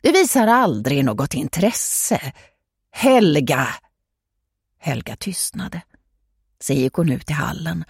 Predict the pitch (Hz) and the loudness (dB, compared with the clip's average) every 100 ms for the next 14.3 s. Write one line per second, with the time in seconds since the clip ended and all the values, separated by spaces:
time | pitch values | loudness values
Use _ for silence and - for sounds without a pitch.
0 | - - 175 165 - 127 170 175 165 160 | -8 0 2 2 0 -4 -4 -2 -4 -4
1 | - _ - - - _ _ _ _ _ | -10 _ -12 -12 -12 _ _ _ _ _
2 | _ - - 240 208 139 123 110 196 - | _ -8 0 2 2 0 -2 0 0 -2
3 | - - 269 - 330 277 160 131 120 120 | -10 2 2 2 2 2 4 2 2 0
4 | 127 190 165 175 - 196 - 233 262 262 | 0 2 4 2 2 -2 0 0 0 0
5 | 285 285 269 294 - 240 214 247 254 254 | 0 2 2 2 2 2 2 0 2 2
6 | 247 180 151 175 180 175 175 170 190 131 | 2 2 2 2 2 -2 -2 -2 0 0
7 | 120 131 156 123 - - _ - _ - | 0 0 0 -2 -6 -10 _ -20 _ -6
8 | 135 110 - - 160 147 - - - - | -4 -4 -6 -8 -8 -8 -10 -12 -12 -12
9 | - 156 156 _ _ - 156 135 - 156 | -14 -14 -16 _ _ -2 0 0 -2 -4
10 | - - 185 - 147 - 185 - - 185 | -4 -6 -4 -4 -6 -4 -6 -4 -6 -6
11 | 180 - - - _ _ _ _ _ - | -6 -12 -16 -16 _ _ _ _ _ -6
12 | 147 135 151 - - 185 - 123 170 160 | -2 0 -2 -6 -6 -4 -2 -2 0 -2
13 | 120 170 - 185 190 165 - - - 190 | -4 -6 -6 -2 -2 -4 -6 -6 -6 -8
14 | 196 190 165 | -10 -10 -12